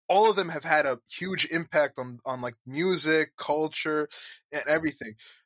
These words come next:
But in terms of who had the most sales, it's Drake. And, you know, I think it makes sense. I'm not mad at it. I'm not mad at it. I think Drake,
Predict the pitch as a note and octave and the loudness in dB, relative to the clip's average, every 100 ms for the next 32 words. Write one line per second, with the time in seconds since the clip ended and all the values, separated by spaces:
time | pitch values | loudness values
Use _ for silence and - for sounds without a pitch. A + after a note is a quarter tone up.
0 | - F3 F3+ G3 F#3 F#3 - F#3 F3 F3 | -2 0 2 0 2 0 -2 -4 0 0
1 | E3+ D#3+ D3+ D#3 - G3 A3+ D#3+ D3 - | 0 -4 -4 -2 -2 0 0 -2 -4 -4
2 | F#3+ E4 - E3 D#3+ - _ - G#3 A#3 | -2 -4 -4 -6 -8 -14 _ -6 -2 0
3 | G#3 - G3 - E4+ - F3+ C4+ F4+ - | -2 -2 -2 0 -4 -2 0 0 0 0
4 | F#3 - A#3 A#3 C3+ B2+ D3 G3+ - D4 | -2 -4 -10 -10 -6 -6 -8 -14 -12 -8
5 | F3 C3+ D3+ F3 A3+ G#3 - _ F3+ E3+ | -6 -4 -4 -4 -6 -8 -12 _ -2 -2